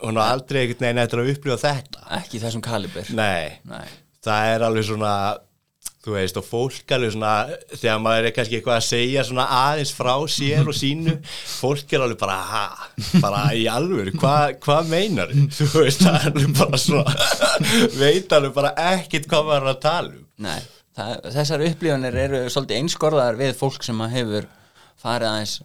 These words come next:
Speaker 2: í þennan heim.
Speaker 1: Já,
Speaker 2: En,
Speaker 1: algjörlega.
Speaker 2: en hvað hérna, þú veist, þú byrjar bara að halda áfram og, og hvað, þú veist, hvað tekur það langan tíma fyrir þig, þú veist, að finna næsta botn?
Speaker 1: Það er nefnilega ekkert eitthvað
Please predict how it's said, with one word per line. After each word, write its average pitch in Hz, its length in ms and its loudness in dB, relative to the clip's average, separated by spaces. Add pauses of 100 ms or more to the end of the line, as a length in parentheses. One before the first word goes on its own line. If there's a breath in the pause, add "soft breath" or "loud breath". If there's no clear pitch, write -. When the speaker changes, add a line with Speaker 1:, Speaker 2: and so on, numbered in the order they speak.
(800)
Speaker 2:
í 120 220 -4
þennan 113 260 -4
heim. 101 300 -2 (140)
Speaker 1:
Já, 90 340 0 (360 loud breath)
Speaker 2:
En, 120 120 -4
Speaker 1:
algjörlega. 101 360 -6
Speaker 2:
en 147 60 -2
hvað 220 240 0
hérna, 214 240 -4
þú 160 120 -4
veist, - 100 -8
þú 190 140 -10
byrjar 202 240 0
bara 156 140 -2
að 160 40 -2
halda 175 220 -2
áfram 151 360 0
og, 143 120 -8 (120)
og 143 100 -10
hvað, - 320 -4
þú - 100 -12
veist, - 300 -6
hvað 165 180 -6
tekur 185 260 -2
það 170 120 0
langan 175 380 -4
tíma 233 400 -4
fyrir 131 240 0
þig, 113 120 -8 (440)
þú 110 60 -6
veist, - 220 -10
að 120 260 -2
finna 127 200 -4
næsta 147 380 -4
botn? - 220 -12 (1120 loud breath)
Speaker 1:
Það 107 320 -4
er 131 40 -2
nefnilega 123 440 0
ekkert 117 220 -4
eitthvað 104 520 0